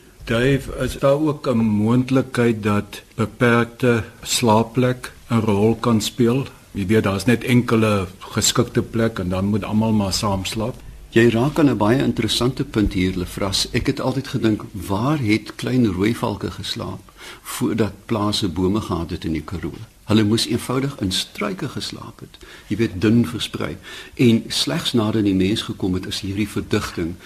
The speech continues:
Speaker 2: waar mens etlike duisende individue in 'n boom. So ja, dit is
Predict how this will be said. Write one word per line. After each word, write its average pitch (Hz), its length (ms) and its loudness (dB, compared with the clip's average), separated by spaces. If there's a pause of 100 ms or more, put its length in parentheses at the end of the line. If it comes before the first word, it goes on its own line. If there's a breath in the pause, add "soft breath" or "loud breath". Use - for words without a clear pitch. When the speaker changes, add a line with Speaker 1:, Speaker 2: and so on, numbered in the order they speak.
(180 loud breath)
Speaker 2:
waar 95 160 2
mens 92 320 0
etlike - 380 -2
duisende 92 540 -4 (180)
individue 92 480 -4
in 90 80 -2
'n 87 60 -8
boom. 80 160 -6
So 120 200 -2
ja, 131 300 0
dit 196 180 0
is - 240 -4